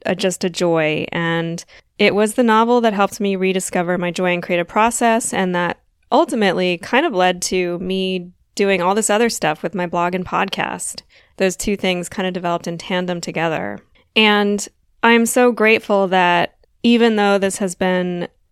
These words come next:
a really deeply challenging experience, that that joy is still there, and it's still there for me to find. And so I'm gonna spend November rediscovering that joy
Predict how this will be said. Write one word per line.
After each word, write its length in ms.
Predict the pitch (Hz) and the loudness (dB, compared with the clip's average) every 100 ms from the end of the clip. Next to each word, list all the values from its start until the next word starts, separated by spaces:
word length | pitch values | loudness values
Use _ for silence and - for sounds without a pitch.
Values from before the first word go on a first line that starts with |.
| _ | _
a 60 | 202 | -2
really 340 | 196 196 190 | 2 2 2
deeply 760 | 170 190 185 180 170 165 165 - - | 0 -4 -2 -2 -2 -4 -6 -8 -8
challenging 480 | - 185 180 175 | -2 0 0 -2
experience, 1000 | 160 - - 185 180 175 170 - - - - _ _ | -4 -4 -2 0 0 0 -2 -6 -10 -12 -16 _ _
that 400 | 185 175 165 - _ | 0 2 2 -2 _
that 240 | 180 185 - | -2 0 0
joy 360 | 196 185 180 | 0 2 2
is 140 | 175 170 | 2 -2
still 260 | - 185 | -2 -2
there, 380 | 170 170 156 156 | 0 0 0 -2
and 300 | 156 165 165 | -4 -6 -6
it's 140 | 165 - | -8 -2
still 200 | 220 208 | 0 2
there 160 | 196 | 2
for 140 | 190 185 | 0 -4
me 100 | 175 | -4
to 80 | |
find. 480 | 170 170 160 160 156 | -4 -4 -2 -2 -4
And 160 | 160 165 | -6 -4
so 160 | 190 | 0
I'm 140 | 185 202 | 0 2
gonna 160 | 233 | 0
spend 340 | 277 - 208 196 | 0 0 0 0
November 800 | 190 180 170 170 165 165 165 - _ _ | -2 -2 -4 -2 -2 -2 -4 -8 _ _
rediscovering 800 | 214 226 233 233 202 185 180 175 | 0 4 4 2 0 0 0 0
that 200 | 170 165 | -2 -4
joy 600 | - 175 165 165 165 165 | -4 -2 0 0 -2 -4